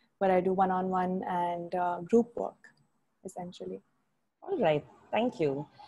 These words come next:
Speaker 2: So what has this past year been like for you?
Speaker 1: <sighs> It's been overwhelming, uh, exhausting, um,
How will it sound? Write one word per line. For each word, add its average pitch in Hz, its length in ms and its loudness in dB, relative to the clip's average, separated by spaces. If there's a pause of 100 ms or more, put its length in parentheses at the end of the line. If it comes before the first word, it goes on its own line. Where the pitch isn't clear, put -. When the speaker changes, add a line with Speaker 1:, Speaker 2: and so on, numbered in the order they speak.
(580)
Speaker 2:
So 381 120 4
what 277 260 8
has 494 260 0
this 262 220 2
past 202 420 -4
year 196 220 4
been 185 260 2
like 165 320 4
for 180 140 0
you? 143 360 0 (2750)
Speaker 1:
<sighs> - 500 -2
It's 208 120 -4
been 220 500 4 (100)
overwhelming, 196 1040 4 (200)
uh, 185 380 2
exhausting, 185 1120 2 (560)
um, 175 960 6